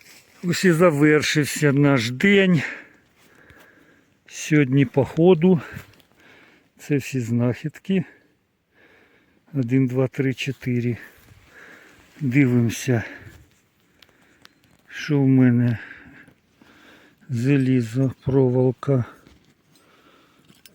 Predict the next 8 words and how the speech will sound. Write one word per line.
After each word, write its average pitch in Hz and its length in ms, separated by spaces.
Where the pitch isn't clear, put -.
Це 135 100
така 147 320
цікава 139 540
кераміка, 127 720
наверно, 131 340
з 117 100
винного 123 500
сосуду. 127 800